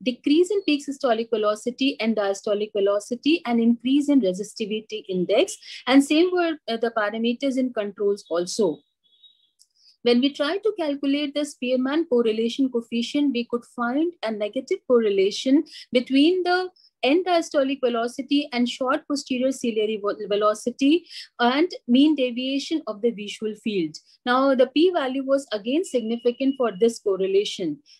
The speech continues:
Therefore, lesser was the blood flow velocity, more negative the mean deviation of the visual field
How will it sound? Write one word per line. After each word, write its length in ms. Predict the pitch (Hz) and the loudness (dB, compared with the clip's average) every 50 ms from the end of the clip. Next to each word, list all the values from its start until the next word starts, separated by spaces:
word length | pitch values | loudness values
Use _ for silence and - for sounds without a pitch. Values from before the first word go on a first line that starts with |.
| _ | _
Therefore, 320 | - 247 269 277 277 381 359 | 0 2 2 2 0 0 0
lesser 380 | 302 294 302 294 - 381 381 370 | 0 0 -2 -4 -4 -6 -6 -4
was 220 | 349 330 330 320 - | -4 -4 -6 -6 -6
the 120 | - 302 | -6 -6
blood 240 | 233 247 254 262 262 _ | -6 -6 -8 -8 -6 _
flow 140 | - 311 294 | -4 -2 0
velocity, 760 | 262 233 220 214 220 233 233 277 247 - - 294 320 349 349 - - _ _ _ - | 0 0 2 0 -2 -2 -4 -6 -4 0 2 2 2 2 0 -4 -14 _ _ _ 0
more 320 | 233 233 262 302 370 370 | 4 4 4 4 4 2
negative 540 | 349 311 262 240 269 269 262 285 285 269 247 | 2 0 0 0 -2 -2 -2 -2 -4 -2 0
the 100 | 254 247 | 0 2
mean 360 | 233 226 247 277 285 285 - - | 2 2 2 2 2 0 -2 -2
deviation 600 | 233 233 208 233 240 247 254 240 - 302 285 277 - | -2 -2 -2 -2 -2 -4 -4 -4 -2 -2 -2 -2 -2
of 160 | 208 196 185 | -4 -4 -4
the 120 | 214 208 | -4 -4
visual 440 | 190 208 208 208 - - 247 247 254 | -4 -6 -12 -10 -6 -4 -4 -4 -4
field 320 | 247 - 220 214 220 214 | -6 -8 -8 -6 -6 -8